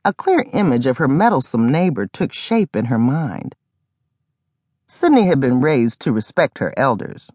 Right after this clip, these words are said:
but Missus Brown constantly tried her patience. If you looked up nosy in the dictionary, Missus Brown's picture would be right there. "Hun,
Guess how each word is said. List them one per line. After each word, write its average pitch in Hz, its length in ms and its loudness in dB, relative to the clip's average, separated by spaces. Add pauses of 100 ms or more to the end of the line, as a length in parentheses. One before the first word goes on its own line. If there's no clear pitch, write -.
(180)
but 143 180 0
Missus 139 400 2
Brown 117 600 0
constantly 104 680 0
tried 101 360 0
her 101 140 -4
patience. - 680 -6 (540)
If 160 200 -2
you 240 280 4
looked 185 300 0
up 123 160 2
nosy 117 760 2
in 123 120 0
the 107 60 0
dictionary, 104 840 -4 (400)
Missus 170 360 2
Brown's 117 460 2
picture 175 420 -2
would 110 200 -2
be 104 120 -2
right 143 360 0
there. 165 380 -4 (800)
"Hun, 302 320 4